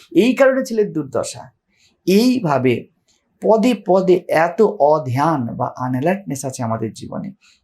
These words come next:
এই জন্য আমাদের জীবন দুর্বিষহ। বিশ্বাস করুন, যদি এটা না থাকে, কোনো ভগবান লাভ আমাদের চাই না, কোনো স্বর্গ চাই না, কোনো নরক চাই না, কোনো অন্য লোক চাই না। এটা যথেষ্ট। এই প্রকৃতি আমাদের মা,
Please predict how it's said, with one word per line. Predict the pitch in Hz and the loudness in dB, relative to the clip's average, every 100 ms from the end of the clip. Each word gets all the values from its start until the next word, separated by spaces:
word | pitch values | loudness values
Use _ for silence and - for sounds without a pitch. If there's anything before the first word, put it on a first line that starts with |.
| _ | _
এই | 156 | -4
জন্য | 185 175 | -2 -2
আমাদের | 139 139 | -4 -6
জীবন | 131 170 151 | -6 -6 -4
দুর্বিষহ। | 123 123 117 120 113 117 _ _ _ | -6 -6 -10 -10 -10 -12 _ _ _
বিশ্বাস | 180 180 208 208 | -2 2 0 2
করুন, | 208 226 208 | 2 2 4
যদি | 185 196 180 | 2 4 4
এটা | 185 170 | 4 2
না | 151 208 285 220 | 2 2 2 2
থাকে, | 180 127 110 _ | 0 -2 -6 _
কোনো | 208 262 269 | 2 4 4
ভগবান | 175 165 151 | 4 4 4
লাভ | 139 | 2
আমাদের | 123 104 104 | 2 0 -6
চাই | - 110 - | -10 -16 -18
না, | - _ _ _ _ _ _ _ _ - | -20 _ _ _ _ _ _ _ _ -2
কোনো | 226 240 226 | 2 2 0
স্বর্গ | - 170 170 196 226 | -2 0 2 4 4
চাই | 214 208 | 4 4
না, | 214 | 0
কোনো | 208 202 | 0 0
নরক | 165 156 190 - | 2 2 2 0
চাই | 190 190 | -2 -2
না, | 185 180 | -4 -6
কোনো | 170 170 | -6 -6
অন্য | 151 151 | -6 -6
লোক | 135 131 139 | -6 -8 -10
চাই | 107 90 | -16 -16
না। | 98 _ _ _ _ _ _ _ _ _ | -18 _ _ _ _ _ _ _ _ _
এটা | - 165 | -8 -6
যথেষ্ট। | 135 127 123 240 - - 110 - _ _ _ _ _ _ | -4 -4 0 -2 -2 -6 -6 -8 _ _ _ _ _ _
এই | - 202 202 | 0 0 2
প্রকৃতি | 180 185 233 247 247 311 - _ | 0 0 -2 0 0 -2 -12 _
আমাদের | 156 160 170 165 | -4 0 2 2
মা, | 139 127 113 | 2 2 0